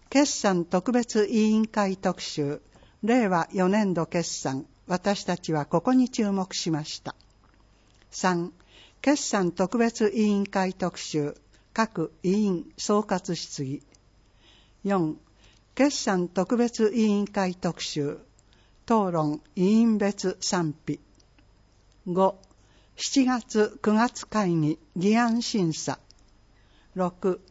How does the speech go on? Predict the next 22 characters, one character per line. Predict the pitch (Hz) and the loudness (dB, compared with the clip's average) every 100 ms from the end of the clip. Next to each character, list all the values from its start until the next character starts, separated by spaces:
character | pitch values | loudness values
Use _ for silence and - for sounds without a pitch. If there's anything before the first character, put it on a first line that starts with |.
| _ _ _ - | _ _ _ 0
令 | 233 285 226 | 4 4 4
和 | 175 | 2
五 | 170 180 | 2 2
年 | 185 180 160 - | 4 2 0 -2
第 | 202 254 196 | 0 2 0
一 | - 175 - | -2 -4 -4
回 | - 220 185 180 | 0 0 0 -2
定 | 202 190 | 0 2
例 | 190 170 156 | 2 0 -2
会、 | - 143 143 - _ - | -4 -4 -6 -10 _ -12
七 | - 247 | -4 -2
月 | 233 226 - | 0 0 -4
会 | - 196 170 | -2 -2 0
議、 | 156 147 - _ | 0 -2 -4 _
九 | - | 0
月 | 202 233 - | 2 0 -4
会 | - 202 160 | -2 0 2
議 | 156 147 - | 2 0 -4
審 | - 233 214 214 | -2 2 4 4
議 | 208 | 2
結 | 196 180 - - | 0 -4 -4 -12
果。 | 143 | -14